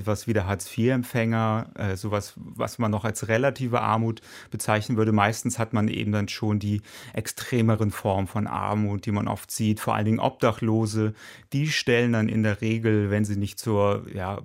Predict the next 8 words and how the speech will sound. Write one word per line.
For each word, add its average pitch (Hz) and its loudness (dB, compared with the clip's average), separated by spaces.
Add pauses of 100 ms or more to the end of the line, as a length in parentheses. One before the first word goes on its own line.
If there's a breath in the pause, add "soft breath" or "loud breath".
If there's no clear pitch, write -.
Hauptperson 117 0
werden, 117 0 (440 loud breath)
äh, 107 2 (180)
ja, 104 0
so 98 -2
eine 107 0
Art 101 -6
Hintergrund 110 2